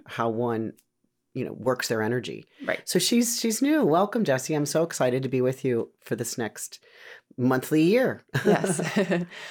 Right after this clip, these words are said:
Speaker 2: All right. So moving into the transits, we have, first off, I wanna wish everyone a Merry Christmas, Happy Holiday, Happy Hanukkah, Happy Kwanzaa, all of them.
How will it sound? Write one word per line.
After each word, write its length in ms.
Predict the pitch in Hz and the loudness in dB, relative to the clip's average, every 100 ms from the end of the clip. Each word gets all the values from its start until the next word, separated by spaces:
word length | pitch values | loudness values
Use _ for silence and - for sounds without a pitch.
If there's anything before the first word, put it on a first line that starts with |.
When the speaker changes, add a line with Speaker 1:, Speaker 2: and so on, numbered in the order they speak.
| - | -4
Speaker 2:
All 140 | - 190 | 2 4
right. 280 | 196 175 - | 4 4 0
So 560 | - 202 196 202 202 170 | 2 4 6 6 4 4
moving 320 | 208 226 247 | 2 2 2
into 200 | 233 233 | 2 0
the 120 | 208 | -2
transits, 720 | - 196 185 190 190 180 180 - | 0 2 2 2 2 2 -2 0
we 340 | 175 175 180 | 2 4 4
have, 480 | 190 185 160 160 160 | 2 2 2 0 0
first 320 | 233 240 247 | 2 2 2
off, 240 | 180 165 185 | 2 2 2
I 80 | 175 | 2
wanna 320 | 175 170 160 | 4 2 2
wish 180 | 165 170 | 0 0
everyone 540 | 165 156 156 151 147 | -2 0 0 0 -2
a 80 | 156 | -2
Merry 260 | 147 131 | 0 -2
Christmas, 480 | - 262 254 240 220 | 0 -2 2 0 0
Happy 280 | 220 165 170 | 0 -2 -2
Holiday, 500 | - 208 214 202 202 | 0 2 4 2 2
Happy 260 | 190 147 165 | 0 -2 -2
Hanukkah, 380 | 214 214 214 | 0 2 2
Happy 420 | 214 190 196 147 156 | 0 2 0 0 -2
Kwanzaa, 460 | - 220 220 208 - | 0 2 2 2 2
all 240 | 208 240 | 2 2
of 140 | 233 | 2
them. 320 | 220 214 208 | 2 4 2